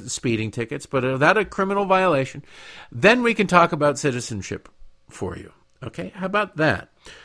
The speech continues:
No, Democrats don't want that. How about we can talk about citizenship, but not really citizenship, legal status. Pull 'em out of the shadows, as they say.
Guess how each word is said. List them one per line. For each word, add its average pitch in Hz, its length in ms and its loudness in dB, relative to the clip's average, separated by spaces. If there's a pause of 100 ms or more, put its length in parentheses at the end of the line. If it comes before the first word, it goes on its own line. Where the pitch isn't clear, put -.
(140)
No, 123 200 2
Democrats 151 500 0
don't 143 180 -2
want 127 220 -2
that. 95 220 -4 (220)
How 135 100 2
about 214 200 4
we 170 100 2
can 151 100 0
talk 165 240 4
about 147 260 2
citizenship, 156 720 -2
but 147 140 -2
not 180 220 2
really 139 180 4
citizenship, 104 640 -4
legal 180 320 0
status. 87 680 -2 (140)
Pull 180 160 -2
'em 160 100 2
out 151 100 2
of 131 80 -6
the 131 60 -4
shadows, 87 520 -6
as 82 140 -14
they 87 160 -14
say. 87 360 -12